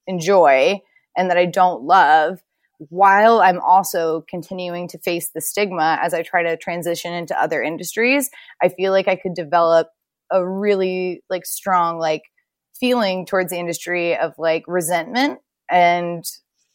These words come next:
that's not what I want because I don't feel that way. And I, but I feel like forcing myself you know, the reason why I did porn was because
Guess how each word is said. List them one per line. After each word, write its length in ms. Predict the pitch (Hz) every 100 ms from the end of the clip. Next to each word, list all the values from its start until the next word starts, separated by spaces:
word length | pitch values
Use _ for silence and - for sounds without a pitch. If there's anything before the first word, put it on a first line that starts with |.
| -
that's 240 | 196 185
not 200 | 214 165
what 100 | 175
I 80 | 165
want 340 | 151 175 120 -
because 240 | 190 190
I 60 | 185
don't 320 | 180 180 -
feel 220 | - 135
that 200 | 127 123
way. 480 | 117 143 135 151 170 -
And 340 | 165 156 160
I, 80 | 156
but 200 | 156 175
I 100 | 170
feel 220 | 165 170
like 200 | 156 139 -
forcing 340 | 170 165 - 160
myself 580 | 151 - 156 147 156 _ _ _ _ _ _ -
you 80 | 185
know, 60 |
the 120 | 170
reason 300 | 202 262 247
why 180 | 208 190
I 60 | 175
did 320 | 175 214 208
porn 540 | - 165 156 156 160 151
was 160 | - 180
because 540 | 180 175 175 165 165